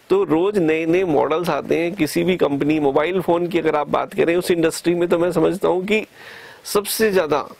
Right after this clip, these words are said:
इन्वेंशंस, इनोवेशन, अगर आप कोई एक मोबाइल देखते हैं तो हो सकता है उसमें से आपको एक कई बड़ी कंपनी का मोबाइल, जो पूरी दुनिया में नाम जिसका चलता है,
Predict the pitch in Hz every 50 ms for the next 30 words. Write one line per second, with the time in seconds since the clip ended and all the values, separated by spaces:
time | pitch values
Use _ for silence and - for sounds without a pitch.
0 | _ - - - 156 147 147 156 160 160 147 - - 175 175 175 175 170 - -
1 | - 165 170 170 180 175 165 160 147 - - 175 180 180 185 - - - - -
2 | - - - 147 151 165 165 170 170 - - 190 190 180 180 185 - 160 147 143
3 | 151 147 156 185 202 180 160 139 - - - 160 156 - 190 190 214 196 175 175
4 | 156 170 170 160 - 190 185 185 175 - - 185 180 - 180 160 151 - - -
5 | 185 202 202 - - - - - - - - - - _ - - 170 190 202 -
6 | _ - - - 170 185 180 151 214 156 170 196 196 170 156 156 170 170 165 165
7 | 165 160 156 147 139 143 147 165 180 160 175 180 170 170 165 165 156 151 156 156
8 | 156 170 170 170 175 180 175 147 - - _ - - - - _ - 180 170 139
9 | 143 156 156 147 151 139 - 165 160 196 147 143 135 - 156 156 151 - 165 208